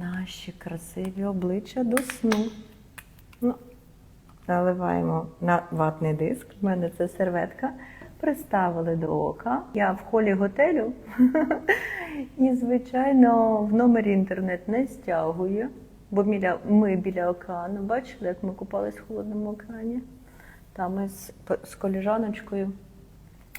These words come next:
зібралися і полізли під дощ.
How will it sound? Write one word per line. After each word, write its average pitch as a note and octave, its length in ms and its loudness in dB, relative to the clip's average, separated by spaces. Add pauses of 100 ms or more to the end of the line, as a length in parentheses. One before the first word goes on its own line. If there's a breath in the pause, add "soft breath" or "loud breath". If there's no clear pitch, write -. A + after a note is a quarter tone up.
(140)
зібралися F#3+ 840 -2
і F#3+ 80 -4
полізли F3+ 800 0 (240)
під F#3+ 300 2
дощ. B3+ 640 2